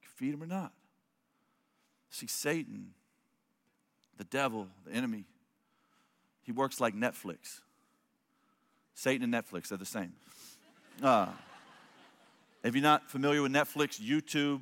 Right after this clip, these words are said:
Amazon, they all work the same. It's, it's, you, you've seen it, right? "Oh, you watched that? What about this?" You, you hear me? Oh, you, oh, you looked at that. Well, what about this? What about this? What about this? Oh, I see you like Friends. What about Seinfeld?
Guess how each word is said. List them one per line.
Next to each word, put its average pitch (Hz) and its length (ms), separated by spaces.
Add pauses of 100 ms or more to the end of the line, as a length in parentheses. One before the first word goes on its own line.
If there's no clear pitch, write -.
Amazon, 139 580
they 107 80
all 131 160
work 143 160
the - 60
same. 135 420
It's, 110 380
it's, 123 260
you, 131 140
you've 123 140
seen 170 340
it, 120 100
right? 131 180
"Oh, 156 140
you 135 160
watched 151 320
that? 175 260
What 139 100
about 151 280
this?" 170 520 (1300)
You, 120 120
you 131 160
hear 170 180
me? 139 340 (120)
Oh, 180 140
you, 165 120
oh, 180 100
you 165 160
looked 180 240
at 156 140
that. 185 340
Well, 156 80
what 170 100
about 165 220
this? 180 280
What 165 60
about 165 200
this? 175 220
What 175 60
about 175 220
this? 185 480 (340)
Oh, 208 80
I 190 100
see 202 200
you 202 120
like 190 220
Friends. 190 540
What 151 120
about 175 160
Seinfeld? 202 580